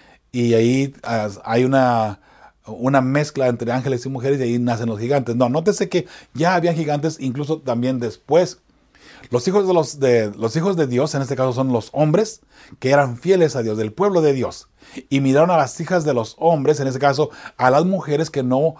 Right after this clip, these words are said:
compartían la misma fe, que no tenían el, el mismo sistema religioso, vamos a ponerle de esa manera. ¿Cuál era la diferencia entre todo esto? Estas mujeres, digamos, vamos a ponerle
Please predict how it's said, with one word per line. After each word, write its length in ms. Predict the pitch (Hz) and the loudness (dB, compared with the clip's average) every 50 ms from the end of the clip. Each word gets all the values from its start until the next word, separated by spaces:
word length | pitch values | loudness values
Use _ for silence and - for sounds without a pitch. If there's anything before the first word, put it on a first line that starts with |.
| - - _ | -14 -20 _
compartían 520 | - 147 151 135 147 131 117 - 127 131 | -2 -2 2 2 2 0 2 0 0 0
la 60 | 123 117 | 2 2
misma 220 | 120 113 113 107 | 2 0 0 -2
fe, 300 | 107 - 180 160 - - _ _ _ _ _ _ _ _ | 0 0 0 0 0 -4 _ _ _ _ _ _ _ _
que 100 | - 113 | -4 -2
no 200 | 110 117 127 139 | 0 0 0 0
tenían 460 | 135 160 147 143 143 143 151 151 - - - 107 - _ | 0 0 0 2 2 2 2 0 -4 -8 -16 -20 -18 _
el, 280 | - 120 117 113 110 110 | -4 -2 -2 0 -2 -2
el 180 | 110 113 113 113 | -2 -2 0 0
mismo 280 | 113 120 139 143 147 | 2 2 2 2 0
sistema 420 | 139 - 131 117 - 143 131 135 123 | -2 -4 -6 -4 -2 0 2 2 2
religioso, 560 | 120 120 117 110 110 107 - 180 185 - 135 | 2 2 0 0 -2 -4 -6 -8 -6 -6 -6
vamos 100 | 127 127 | -6 -4
a 20 | |
ponerle 180 | 123 131 127 123 | -4 -2 -2 -2
de 60 | 120 | -2
esa 120 | 113 120 | -2 -4
manera. 340 | 117 127 156 196 214 - - _ _ _ _ _ _ - - - - - _ _ _ _ _ _ _ _ _ _ _ _ - - _ _ - | -4 -4 -4 -6 -8 -10 -14 _ _ _ _ _ _ -20 -20 -20 -20 -20 _ _ _ _ _ _ _ _ _ _ _ _ -20 -20 _ _ -2
¿Cuál 160 | - 208 233 | 2 4 6
era 80 | 240 240 | 6 6
la 140 | 233 220 | 6 6
diferencia 760 | 196 170 135 - 147 170 208 208 170 - 151 135 131 135 - _ | 4 4 2 2 2 2 2 0 0 0 0 0 0 0 -4 _
entre 280 | - 131 131 123 127 123 | -8 -6 -4 -4 -4 0
todo 260 | 120 160 160 156 160 | 0 2 2 4 4
esto? 280 | 180 180 - - - - - | 2 2 0 -6 -10 -8 -8
Estas 280 | - 139 - 220 220 | -8 -4 -2 0 0
mujeres, 600 | 226 220 208 170 180 175 151 156 165 151 - - - _ _ _ _ _ _ _ - | 2 2 0 2 2 2 2 2 0 -2 -6 -14 -18 _ _ _ _ _ _ _ -6
digamos, 260 | 117 120 113 113 110 | -2 0 0 0 2
vamos 160 | 117 123 135 | 2 2 2
a 20 | 143 | 2
ponerle 300 | 143 139 131 127 117 | 2 2 0 0 0